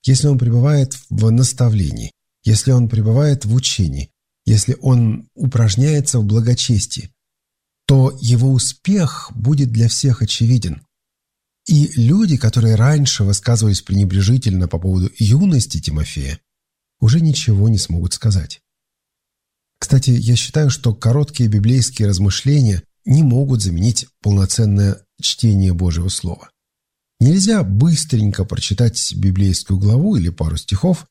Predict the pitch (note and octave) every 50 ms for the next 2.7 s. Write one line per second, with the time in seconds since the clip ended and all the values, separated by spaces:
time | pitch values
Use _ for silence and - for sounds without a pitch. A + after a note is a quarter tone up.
0 | _ - - C3 C3 G#2+ G#2+ G#2 F#2 F2+ G2 A#2+ C#3 C#3 - - C3+ B2+ A#2 -
1 | - - _ _ _ - - F#2+ F#2 F#2 F#2 F#2+ F#2 - _ _ _ - - G#2
2 | G2+ G2 F2+ F2+ F#2+ F#2+ F#2 F2 - - - - F#2+ G2